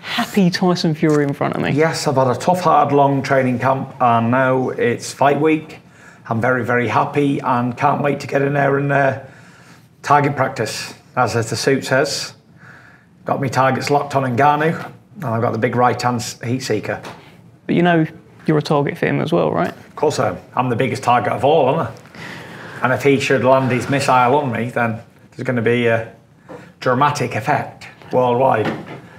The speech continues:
Speaker 1: You've gone for a proper, long, hard training camp for this
Speaker 2: I
Speaker 1: one.
Speaker 2: did, yes. I, um, it's been twelve weeks in the making. I started with George twelve weeks ago,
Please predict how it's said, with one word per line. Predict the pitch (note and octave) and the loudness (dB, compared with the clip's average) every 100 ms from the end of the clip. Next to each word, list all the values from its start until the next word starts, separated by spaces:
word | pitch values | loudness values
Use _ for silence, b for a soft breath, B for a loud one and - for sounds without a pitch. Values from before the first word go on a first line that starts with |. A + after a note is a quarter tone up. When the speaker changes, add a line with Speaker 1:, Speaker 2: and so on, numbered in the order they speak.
| B - | B -2
Speaker 1:
You've | F#3 | 0
gone | A3+ | 2
for | F#3+ F3 | 2 0
a | E3 | 0
proper, | - G#3 - F3 D#3+ D#3 | 2 0 4 2 2 0
long, | D#3+ D#3+ F#3 F#3 F3+ E3+ E3 - - | 2 4 4 4 4 2 0 -4 -16
hard | - E3+ E3+ E3 D#3+ D#3+ - | -4 2 4 4 2 -2 -12
training | - E3+ D3+ C#3 D3 | -4 0 0 0 -2
camp | C3+ - | -2 -2
for | - | 0
this | C3+ | 0
Speaker 2:
I | - | 2
Speaker 1:
one. | |
Speaker 2:
did, | D3 D#3 G#2+ | 2 2 2
yes. | C#3 A#2 - | 2 2 0
I, | C3 A#2+ A#2+ | 2 4 4
um, | B2 A#2+ A#2 B B B B | 4 4 2 B B B B
it's | - | -4
been | D3+ | -2
twelve | - C3+ A2 | 2 2 4
weeks | C#3+ C#3+ - - | 2 0 -4 -4
in | B2 | -2
the | A#2 | 0
making. | A#2+ A#2+ A2+ G2 - | 0 -2 -4 -8 -10
I | A#2+ | -6
started | - A#2 A2+ - - - | 0 0 0 -6 -16 -10
with | A#2+ G2+ | -6 -4
George | - A#2+ A#2 A2 | 0 2 2 -2
twelve | - A#2+ A2 | -2 -2 0
weeks | A#2+ A2 A#2 | -4 -4 -6
ago, | A#2 A#2 - | -2 -2 -4